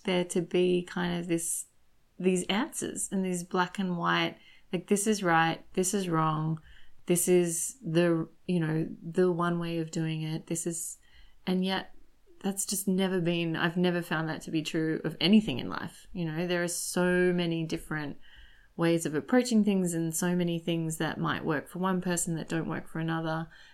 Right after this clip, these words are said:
And the whole point of self-love, I think, is to do that kind of, to really get you to know yourself so well that you know, "This is self-loving for me." And it might not look like self-love to someone else, but to me,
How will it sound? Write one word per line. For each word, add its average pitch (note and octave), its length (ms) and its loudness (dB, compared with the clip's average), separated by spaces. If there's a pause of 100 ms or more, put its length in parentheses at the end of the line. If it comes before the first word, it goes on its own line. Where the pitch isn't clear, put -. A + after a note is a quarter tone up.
(100)
And F3+ 160 4
the F3 60 2
whole F#3+ 180 2
point G#3+ 280 2
of C#4+ 80 2
self-love, E3+ 400 -2
I E3 100 -2
think, E3 280 -4
is G#3 420 4
to - 120 -2
do F3+ 320 4
that F#3 220 -2
kind E3+ 340 -6
of, D#3+ 100 -10 (320)
to G3 160 2
really G#3+ 360 6
get G3 200 2
you F3+ 120 0 (100)
to - 120 0
know F3+ 140 4
yourself F3 420 0
so F#3+ 380 0
well F3 360 0
that G3+ 160 -2
you F#3 280 2
know, E3 400 0 (600)
"This G#3 260 6
is G3 200 0
self-loving E3+ 560 0
for D#3+ 160 -8
me." D3+ 400 -6 (540)
And D#3+ 480 -2
it E3+ 160 -2
might E3 240 0
not E3 160 -2
look E3 160 -2
like E3+ 160 -2
self-love E3+ 420 -4
to F3+ 100 -10
someone F3 300 -4
else, - 480 -4 (460)
but - 280 0 (200)
to F#3 160 2
me, F3 500 0